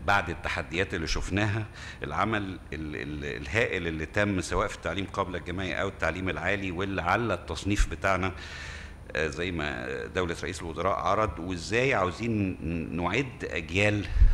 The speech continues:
قادرة على المنافسة زي ما حضرتك أمرتنا. بس عاوز أكمل على كلام الدكتور مصطفى. إحنا بنينا في الست سنين اللي فاتوا فقط خمسة وسبعين ألف فصل بتكلفة أربعة وعشرين مليار جنيه،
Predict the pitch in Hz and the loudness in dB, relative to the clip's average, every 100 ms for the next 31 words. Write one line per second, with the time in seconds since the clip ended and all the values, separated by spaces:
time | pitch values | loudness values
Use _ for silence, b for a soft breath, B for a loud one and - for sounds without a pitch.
0 | B - 82 101 85 73 76 78 87 - | B 2 2 4 2 2 -2 -2 -2 -2
1 | 76 73 85 73 76 82 85 80 78 80 | -4 -2 -4 -2 -4 -4 -2 -2 -2 -2
2 | - 78 76 92 87 123 120 131 - - | 0 0 0 0 0 2 2 2 0 -2
3 | - 117 110 80 67 - B B B - | 2 2 2 -2 -6 -10 B B B 0
4 | 82 82 71 65 - 87 101 110 87 78 | 2 0 -2 -4 -4 0 0 2 0 -2
5 | 65 - 78 - 98 85 80 80 80 117 | -6 -10 -10 -6 -4 -4 -2 -2 -4 -4
6 | - 107 - 104 98 98 123 110 80 - | -2 -2 0 0 2 2 2 0 -2 -4
7 | - - 127 127 - 107 110 104 80 - | -10 -6 -4 -4 -2 0 2 2 0 0
8 | 117 104 87 123 - 156 - - B B | -2 -2 -2 -2 0 -2 -4 -14 B B
9 | B B B 110 120 - 92 - 82 90 | B B B 2 2 2 0 0 0 0
10 | 107 85 104 117 107 - - 123 - - | -2 -2 -2 -2 -4 -6 -4 -4 -4 -12
11 | - B B B B B - - - 73 | -14 B B B B B -16 -16 -12 -4
12 | 98 - 117 131 127 78 - 110 117 98 | -4 -2 -2 0 0 0 2 4 6 4
13 | 82 - 104 90 82 87 92 101 - 82 | 2 0 0 0 0 2 4 2 0 -2
14 | 80 | -2